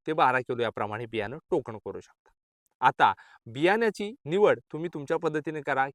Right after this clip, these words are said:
एकरी किती लागते, तुमच्या जवळ कृषी सेवा दुकान असेल, यांच्याकडनं अधिक माहिती घेऊ शकता.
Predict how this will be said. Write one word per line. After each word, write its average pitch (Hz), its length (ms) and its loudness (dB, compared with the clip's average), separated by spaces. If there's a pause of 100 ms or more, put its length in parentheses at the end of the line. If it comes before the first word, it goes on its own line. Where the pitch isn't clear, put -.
(120)
एकरी 180 320 0
किती 160 220 -4
लागते, 151 260 -2
तुमच्या 135 240 -6
जवळ 131 260 4
कृषी 151 180 -10
सेवा 180 180 0
दुकान 139 240 -6
असेल, 127 240 -4 (360)
यांच्याकडनं 165 520 0
अधिक 165 300 -2
माहिती 131 260 -4 (280)
घेऊ 190 280 4
शकता. - 320 -12